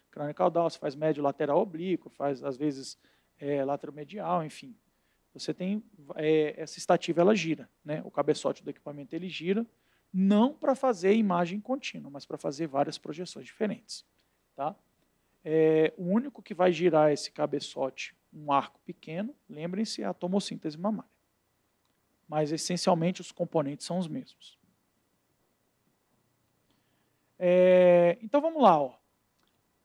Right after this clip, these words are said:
A produção, então, de raio-x ali é normalmente num gerador de alta frequência. É,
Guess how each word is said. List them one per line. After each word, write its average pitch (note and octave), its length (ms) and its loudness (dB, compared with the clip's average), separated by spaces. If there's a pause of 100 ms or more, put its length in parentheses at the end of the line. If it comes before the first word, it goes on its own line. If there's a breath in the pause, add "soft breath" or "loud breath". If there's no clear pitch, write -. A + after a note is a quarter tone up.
(280)
A G#3 280 10
produção, B3 640 0
então, G3+ 240 0
de F#3 100 -4
raio-x E3+ 540 0
ali D#3+ 260 2
é E3 140 6 (140)
normalmente E3+ 520 -4
num E3+ 80 -14
gerador D#3+ 320 0
de D#3 80 -2
alta D#3 160 0
frequência. A3 640 -2 (920)
É, D3+ 840 6